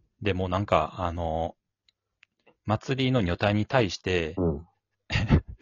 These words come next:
Speaker 1: 鈴がもう興奮しているっていう。
Speaker 2: <laughs>
Speaker 1: 先週か先々週かで女の祭りも好きってもう言い放ってたんで、
Speaker 2: はい。うん。
Speaker 1: もうそっちで、そっちもいけるみたいな感じになってる。
Speaker 2: うんうん。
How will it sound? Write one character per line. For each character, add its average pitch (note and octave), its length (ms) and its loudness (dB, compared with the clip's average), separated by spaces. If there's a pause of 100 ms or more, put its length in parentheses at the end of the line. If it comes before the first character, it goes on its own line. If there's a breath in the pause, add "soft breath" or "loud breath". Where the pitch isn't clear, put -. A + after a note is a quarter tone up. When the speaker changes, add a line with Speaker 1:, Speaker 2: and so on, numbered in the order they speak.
(120)
Speaker 1:
鈴 A#2+ 300 0
が D#2 120 0
も D2+ 100 -6
う - 40 -6
興 B2 200 6
奮 G#2 180 2
し - 40 -4
て G#2+ 120 6
い F#2+ 40 6
る G2 60 6
っ G2+ 40 0
て - 200 -6
い D#2+ 180 -6
う。 A#2 140 -16
Speaker 2:
<laughs> - 1120 2
Speaker 1:
先 C#3 200 -2
週 C#3+ 120 0
か F#2 80 6
先 G2+ 220 0
々 G#2+ 220 0
週 F#2 160 -6
か D#2 100 -2
で D#2+ 60 -4
女 A2 240 4
の A2+ 100 4
祭 G#2 220 4
り F#2+ 40 2
も F#2+ 80 2
好 - 80 -12
き G#2+ 100 -4
っ F#2+ 60 -6
て - 100 -8
も D2+ 180 -8
う - 20 -8
言 F#2 200 10
い - 20 0
放 G2 160 0
っ F2+ 80 -4
て G2 120 2
た D2 120 -2
ん C#2+ 100 -10
で、 D2+ 140 -6
Speaker 2:
は D2 60 -10
い。 - 40 -10
う E2 120 -2
ん。 - 20 -6 (160)
Speaker 1:
も G2 80 -12
う - 20 -20 (240)
そ - 160 -8
っ - 40 -10
ち - 140 -8
で、 A#2 100 0 (100)
そ - 120 -6
っ - 80 -4
ち - 160 -6
も F#2 100 0
い F2 40 -2
け F#2 120 -2
る F2 80 -2
み E2+ 60 -4
た D#2+ 80 -4
い - 20 -8
な D#2+ 60 -10
感 E2 180 -14
じ - 140 -16
に F2 80 -14
な D#2+ 60 -16
っ - 120 -20
て - 80 -14
る。 G2 220 -14 (120)
Speaker 2:
う F2+ 40 0
ん E2+ 140 0
う D2+ 200 -10
ん。 - 60 -16